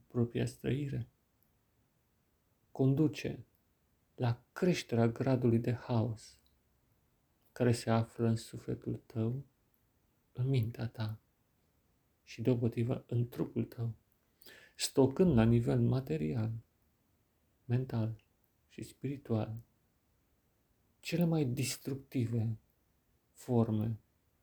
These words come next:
de ritmuri patologice. Totul este un ritm. Ritmul este asemenea unei melodii.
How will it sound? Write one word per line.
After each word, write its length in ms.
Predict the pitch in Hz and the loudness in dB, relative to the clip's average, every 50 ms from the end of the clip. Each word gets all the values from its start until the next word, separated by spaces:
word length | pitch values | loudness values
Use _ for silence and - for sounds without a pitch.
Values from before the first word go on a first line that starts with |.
| _ _ _ _ _ _ _ _ _ _ _ _ _ _ _ _ - | _ _ _ _ _ _ _ _ _ _ _ _ _ _ _ _ -6
de 140 | 120 117 | 0 2
ritmuri 840 | 123 127 127 117 135 123 135 - - 110 107 107 113 - - _ _ _ _ _ _ _ _ _ _ _ _ _ _ _ _ _ _ _ _ _ | 4 4 4 4 4 2 0 0 -4 -4 -2 -2 -4 -6 -8 _ _ _ _ _ _ _ _ _ _ _ _ _ _ _ _ _ _ _ _ _
patologice. 800 | - 107 107 - - 139 123 104 107 - - - - - - _ _ _ _ _ _ _ _ _ _ _ _ _ _ _ _ _ _ _ _ _ _ _ _ _ _ _ _ _ _ _ _ _ _ _ _ _ _ _ _ _ _ _ _ _ _ _ _ _ _ _ _ _ _ _ _ _ _ _ | -10 -10 -10 -8 -6 -8 -8 -8 -10 -14 -18 -20 -20 -20 -20 _ _ _ _ _ _ _ _ _ _ _ _ _ _ _ _ _ _ _ _ _ _ _ _ _ _ _ _ _ _ _ _ _ _ _ _ _ _ _ _ _ _ _ _ _ _ _ _ _ _ _ _ _ _ _ _ _ _ _
Totul 260 | - 214 226 - 240 | 4 4 8 8 8
este 200 | 226 - - 220 | 6 8 6 6
un 100 | 202 196 | 6 6
ritm. 280 | 151 120 110 113 - - _ _ _ _ _ _ _ _ _ _ _ _ _ _ _ _ _ _ _ _ _ _ _ | 6 4 4 2 0 -16 _ _ _ _ _ _ _ _ _ _ _ _ _ _ _ _ _ _ _ _ _ _ _
Ritmul 600 | - - 123 127 123 117 - 131 135 147 165 151 | -6 0 4 6 6 6 4 2 0 0 2 2
este 240 | 131 120 120 - 127 | 2 0 0 -2 -4
asemenea 600 | 120 - - - 123 127 127 135 139 147 156 190 247 | -4 -4 -2 -2 0 0 0 0 0 -2 -4 -6 -6
unei 260 | 240 156 131 143 147 143 | -4 -4 -4 -2 -4 -6
melodii. 680 | 143 139 135 156 160 160 175 175 - 151 113 107 - | -4 -4 -2 -2 0 0 0 -2 0 -2 -4 -4 -6